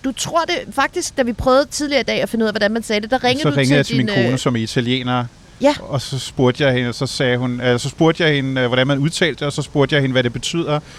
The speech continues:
Speaker 2: Og så sagde hun, "Jamen, det er jo Merkel."
Speaker 1: Altså, hun sagde simpelthen ikke, hvad det betød. Hun sagde
Speaker 2: Nej,
Speaker 1: bare,
Speaker 2: hun
Speaker 1: det
Speaker 2: sagde bare,
Speaker 1: betød
Speaker 2: "Det er
Speaker 1: Merkel.
Speaker 2: Merkel."
Speaker 1: Men altså, der er jo to store spørgsmål, der presser sig på her. Hvordan udtaler man det, og hvad betyder det? Og derfor synes jeg, vi må, vi må erkende,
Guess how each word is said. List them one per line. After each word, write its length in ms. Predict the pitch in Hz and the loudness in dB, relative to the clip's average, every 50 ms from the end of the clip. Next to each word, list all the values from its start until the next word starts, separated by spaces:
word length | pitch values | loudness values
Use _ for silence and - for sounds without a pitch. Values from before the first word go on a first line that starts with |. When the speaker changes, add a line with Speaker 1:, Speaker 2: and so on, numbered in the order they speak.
| - - - | -20 -4 -2
Speaker 2:
Og 100 | 147 139 | 0 0
så 80 | 147 | 0
sagde 240 | 139 - 165 139 131 | 0 2 2 4 4
hun, 140 | 135 131 135 - | 4 2 2 0
"Jamen, 100 | 139 135 120 | 0 2 4
det 20 | |
er 40 | 208 | 2
jo 60 | 220 | 2
Merkel." 460 | 190 156 139 123 117 156 - 185 135 - - - - - - | 4 4 4 4 2 2 0 -2 -6 -6 -10 -18 -20 -10 -8
Speaker 1:
Altså, 140 | - 202 220 | -4 -2 0
hun 120 | 214 240 226 | 0 0 0
sagde 180 | - 269 277 | 2 0 0
simpelthen 160 | - 294 285 | 2 0 0
ikke, 120 | 262 240 262 | 0 0 0
hvad 60 | 240 | -2
det 80 | 269 240 | -2 -6
betød. 240 | 214 - 269 247 | -4 -2 0 0
Hun 120 | 190 240 220 | 0 0 2
sagde 120 | 147 - 131 | 2 4 4
Speaker 2:
Nej, 40 | |
Speaker 1:
bare, 60 | 233 - | 4 4
Speaker 2:
hun 60 | - | 2
Speaker 1:
det 60 | 247 | 2
Speaker 2:
sagde 100 | 202 147 | 2 2
bare, 80 | 131 135 | 2 2
Speaker 1:
betød 140 | 233 185 | 4 4
Speaker 2:
"Det 60 | 165 175 | 4 4
er 140 | 165 113 | 4 2
Speaker 1:
Merkel. 140 | 101 107 123 | 0 0 -2
Speaker 2:
Merkel." 140 | 120 113 - - - - - - | -4 -4 -6 -14 -20 -20 -6 -2
Speaker 1:
Men 160 | 220 226 208 - | 0 0 2 2
altså, 200 | - 226 214 240 | 0 0 0 0
der 60 | 233 | 0
er 40 | 226 | 0
jo 60 | 226 | 0
to 200 | - - 339 311 | 0 -2 -2 -2
store 200 | - - 294 277 | 0 0 0 0
spørgsmål, 400 | 269 - 247 233 240 - 254 220 | 2 2 0 0 2 0 -4 -4
der 60 | 220 | -4
presser 300 | 202 - 214 196 190 196 | -2 2 2 2 2 2
sig 140 | 185 202 190 | -2 -2 2
på 200 | - 262 240 226 | 4 4 4 6
her. 240 | 220 214 202 196 196 | 4 4 4 4 2
Hvordan 280 | 180 208 214 240 262 | 2 2 2 2 2
udtaler 460 | - 240 262 269 - - 269 226 196 214 | 2 0 -2 0 0 0 0 0 0 0
man 220 | 220 220 214 220 | 0 0 0 2
det, 120 | 202 226 - | 0 0 0
og 140 | - 202 214 | 0 0 2
hvad 160 | 190 196 202 | 2 2 2
betyder 460 | - 233 - - - 220 190 143 180 | 0 -4 -6 -6 -4 -4 -2 -2 -2
det? 120 | 185 196 | -2 -2
Og 120 | - 185 196 | -4 -2 -2
derfor 220 | 262 262 254 285 | -2 -2 -2 -4
synes 260 | 269 - 302 285 247 | -4 -4 -6 -4 -4
jeg, 100 | 302 294 | -4 -4
vi 60 | 247 269 | -2 -2
må, 220 | 247 247 233 208 - | 0 0 0 0 0
vi 100 | 202 247 | -2 -2
må 140 | 254 247 240 | 0 2 2
erkende, 580 | 214 208 - - 302 294 277 - 269 294 294 | 0 0 -2 -2 0 0 0 0 -4 -10 -12